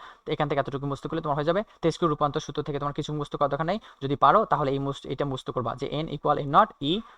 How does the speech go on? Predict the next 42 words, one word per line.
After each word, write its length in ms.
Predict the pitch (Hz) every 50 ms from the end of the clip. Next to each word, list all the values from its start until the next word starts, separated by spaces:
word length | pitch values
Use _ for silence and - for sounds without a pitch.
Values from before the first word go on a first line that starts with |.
| _ _
আহ, 280 | - 139 139 135 - -
ইনভার্স, 320 | 147 135 170 196 - -
আহ, 120 | - 127 135
তোমার 140 | - 139 139
হচ্ছে 120 | - 143
কি 160 | 127 127 123
lambda, 180 | 131 127 120 147
আহ, 320 | 170 - - - - 139
টি 160 | 135 - 151
হতে 180 | 135 143 - 127
পারে। 160 | 120 120 123
এখান 140 | 123 151 143
থেকে 80 | 143 139
এতটুকু 360 | - - 143 139 156 185 190 - - - - -
মুখস্থ 220 | 147 139 - -
করলে 160 | 143 147 139
হয়ে 120 | 123 143 139
যাবে। 200 | 156 175 185 -
এটা 120 | - 143
তোমার 160 | - 143 139 -
তেজস্ক্রিয় 340 | 143 135 - - 143 147 143
ক্ষয় 200 | - - 131 131
রূপান্তর, 380 | 131 123 - 131 123 - 202 202 - - - _ -
আহ, 400 | 135 127 123 123 127 - - - - -
সূত্রকে 520 | - - 151 - - 139 135 - 180 180
প্রদর্শন 400 | 170 - 147 135 131 - - 131
করে 180 | 123 - 120 117
থাকে। 180 | - 120 - 117
শেষ। 280 | - 170 147 - - _ - - _ _
তারপর 920 | - 156 170 160 - 175 175 180 175 175 175 175 175 175 175 175 165 - -
আর 140 | - 151 151
কিছু 200 | - 165 - 165
পড়ার 160 | 160 156 143
দরকার 200 | 151 156 - 165
নেই। 100 | 170 170 -
অধ্যায় 300 | 139 139 139 156 160 156
থেকে 180 | 143 165 151 147
তোমার 140 | 147 147 -
হচ্ছে 60 | -
কি 220 | 147 151 151 147 139
যদি 180 | 143 147 147
পারো 300 | 147 - 147 160 196 214